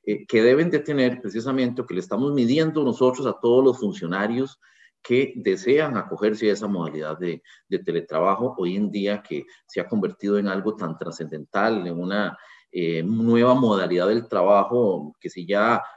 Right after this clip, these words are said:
venía con algún auge antes de la pandemia del covid, después de la pandemia ha tomado nuevamente un auge mayor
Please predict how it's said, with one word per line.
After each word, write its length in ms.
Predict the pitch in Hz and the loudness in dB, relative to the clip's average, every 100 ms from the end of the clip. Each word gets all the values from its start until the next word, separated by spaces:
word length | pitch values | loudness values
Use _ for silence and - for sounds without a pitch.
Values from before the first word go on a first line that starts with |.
| _ _ | _ _
venía 360 | 98 92 101 104 | -4 0 0 0
con 160 | 131 | 0
algún 280 | 110 107 127 | 2 2 4
auge 520 | 127 127 123 127 107 - _ | 6 4 2 -4 -6 -12 _
antes 580 | 110 117 120 - 107 107 | -2 0 -2 -4 -4 -4
de 140 | 85 | -6
la 220 | 78 78 78 | -4 -6 -6
pandemia 400 | 80 101 117 123 | -4 -2 0 0
del 160 | 127 | 0
covid, 300 | 123 120 117 131 - - - | 4 4 4 -2 -10 -18 -4
después 400 | 95 - 113 107 | -2 0 0 2
de 80 | |
la 120 | 123 123 | 2 0
pandemia 520 | 123 117 113 120 101 | 0 0 0 -2 -4
ha 480 | 98 98 110 101 78 - | -4 0 2 2 -2 -8
tomado 540 | - 87 101 117 120 110 | -6 -2 0 2 2 2
nuevamente 720 | 101 110 110 110 113 - 123 | 0 0 0 0 -2 0 0
un 160 | 110 113 | 2 2
auge 300 | 113 117 120 | 0 0 0
mayor 400 | 127 123 123 | 2 4 4